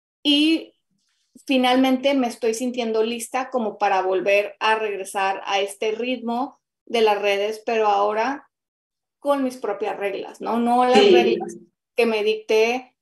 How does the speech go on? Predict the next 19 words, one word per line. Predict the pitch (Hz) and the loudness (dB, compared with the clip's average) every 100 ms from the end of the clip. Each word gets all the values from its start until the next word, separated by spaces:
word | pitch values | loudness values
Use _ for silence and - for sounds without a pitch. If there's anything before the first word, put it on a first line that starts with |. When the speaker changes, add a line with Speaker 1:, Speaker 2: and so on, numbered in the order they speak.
| _ - | _ -6
Speaker 1:
eh, | 220 214 196 180 175 156 - - _ _ _ _ _ - | 0 2 4 4 4 2 -6 -16 _ _ _ _ _ -2
el | 233 226 | 0 2
mundo | 233 240 233 226 | 2 0 0 0
rápido, | 214 202 190 180 | -2 -2 -4 -4
¿no? | 185 202 | -6 -6
Decir, | 208 208 214 | -8 -2 -2
"Bueno, | 202 208 175 - _ _ _ _ | 0 -2 -2 -10 _ _ _ _
si | - 269 | -6 -2
realmente | 269 285 302 302 320 359 _ - | 0 0 -2 -2 -4 -4 _ -4
quiero | 285 269 285 | -2 0 0
yo | 262 254 254 - | 0 0 -2 -4
dar | 226 226 | -6 -4
lo | 247 | -6
mejor | 240 233 240 220 | -8 -8 -8 -4
de | 220 | -2
mí, | 220 254 | -2 -4
si | 269 247 | -8 -10
realmente | 226 226 226 262 | -6 -6 -4 -6
quiero | - 254 240 254 | -2 -2 2 0